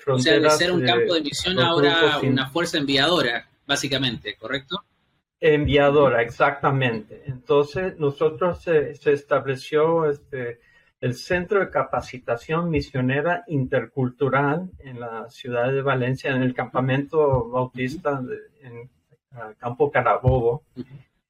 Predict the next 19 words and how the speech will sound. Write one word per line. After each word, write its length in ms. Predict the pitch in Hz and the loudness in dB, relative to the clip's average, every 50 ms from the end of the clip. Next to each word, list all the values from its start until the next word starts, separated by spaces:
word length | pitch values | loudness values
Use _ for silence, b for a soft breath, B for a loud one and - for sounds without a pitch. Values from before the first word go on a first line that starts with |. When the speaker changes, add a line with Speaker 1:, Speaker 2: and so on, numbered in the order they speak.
| _ _ _ - | _ _ _ -4
Speaker 2:
Y 560 | 165 151 143 143 143 139 135 131 131 131 - - | 0 2 4 6 6 4 4 0 -2 -4 -2 2
eso 400 | 139 151 190 190 - 214 196 - | 2 2 2 2 2 0 0 0
fue 200 | - - 175 170 | 2 2 4 4
el, 360 | 170 165 156 147 143 143 139 - | 4 4 2 2 2 0 0 -2
el 540 | - 139 131 131 127 123 120 120 120 117 - _ | -2 -2 0 0 0 0 -2 -4 -8 -10 -14 _
centro 800 | _ _ _ - - 214 196 185 170 131 - - 143 135 139 139 | _ _ _ 0 2 2 4 4 0 -2 -2 0 0 0 0 0
de 520 | 131 131 131 131 127 123 120 120 - 151 147 | 0 0 2 2 2 2 2 0 -2 -4 -6
entrenamiento 1120 | 131 127 - 143 131 131 131 127 127 127 135 147 170 190 202 202 208 - - 202 196 - - | -6 -6 -4 -2 -2 0 0 0 2 2 0 0 0 -2 -2 -4 -4 -2 -2 -2 -2 -2 -4
y 120 | - 143 | -4 -2
lanzamiento 920 | 127 139 139 139 139 131 - - 147 135 135 139 151 165 165 165 - 185 | 0 0 2 2 0 0 -2 0 0 2 2 4 2 2 0 0 -2 -2
de 140 | 170 156 139 | 0 0 0
misioneros 640 | 135 135 131 131 - - 131 127 127 127 135 147 135 | 0 0 -2 -4 -4 -2 -2 0 0 2 0 0 0
venezolanos, 1000 | 151 139 131 127 123 123 127 - 127 113 113 - - - - 156 _ _ _ _ _ _ _ _ _ _ _ _ _ _ _ _ _ - | 0 0 0 0 0 -2 -4 -6 -6 -4 -4 -6 -8 -10 -14 -20 _ _ _ _ _ _ _ _ _ _ _ _ _ _ _ _ _ -10
ah, 460 | 123 123 127 127 123 117 117 117 - _ _ | -8 -6 -6 -6 -6 -8 -8 -12 -16 _ _
principalmente 1080 | - 147 160 160 147 - 143 139 - - - 240 220 214 208 208 202 214 214 - 208 | -2 -2 -2 -2 -2 -2 -2 -2 0 0 0 2 2 2 2 0 0 -2 -2 -2 -2
a 80 | 185 156 | 0 2
las 260 | 143 139 135 - - | 2 0 0 -2 -2
etnias 520 | 156 160 156 156 170 165 160 151 143 - | 0 0 0 0 0 -4 -2 -2 -2 -2
venezolanas, 960 | 143 135 131 123 123 123 - 127 120 127 123 120 131 147 165 175 - _ _ | -2 -2 0 0 -4 -4 -6 -6 -2 -2 0 0 -2 -4 -6 -8 -12 _ _